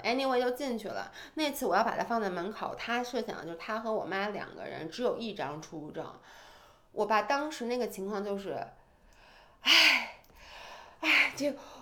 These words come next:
这，这万一人家要，要说怎么办？”我妈就说：“不会说的。”我爸说：“上次人家不就说了吗？就没给你好脸什么之类的。”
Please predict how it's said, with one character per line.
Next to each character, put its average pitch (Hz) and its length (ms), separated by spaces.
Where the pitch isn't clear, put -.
这， 254 140
这 311 240
万 320 180
一 349 200
人 208 200
家 208 80
要， 220 220
要 233 180
说 226 240
怎 190 120
么 - 100
办？” 151 180
我 170 120
妈 233 200
就 277 100
说 302 140
：“不 185 380
会 247 260
说 185 220
的。” 180 100
我 - 40
爸 214 140
说 254 160
：“上 392 400
次 - 140
人 226 160
家 247 80
不 226 180
就 247 120
说 247 180
了 240 80
吗？ 233 80
就 233 140
没 214 160
给 247 120
你 233 140
好 202 280
脸 180 320
什 165 100
么 170 100
之 196 140
类 185 200
的。” 156 160